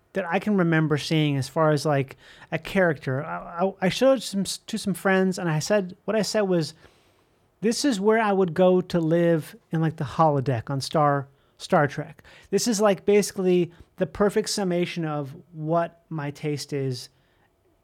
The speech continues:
it's everything all wrapped in one. It's, like, the most perfect thing.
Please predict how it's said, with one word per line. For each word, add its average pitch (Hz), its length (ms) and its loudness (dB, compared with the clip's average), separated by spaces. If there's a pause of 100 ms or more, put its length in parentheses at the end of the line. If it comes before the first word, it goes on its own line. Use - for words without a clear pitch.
(100)
it's 190 180 -8
everything 196 480 0
all 180 320 2
wrapped 165 300 0
in 156 160 -2
one. 131 240 -6
It's, 156 120 -12
like, 165 120 -8
the 180 80 -8
most 170 260 -4
perfect 208 380 -4
thing. 175 180 -4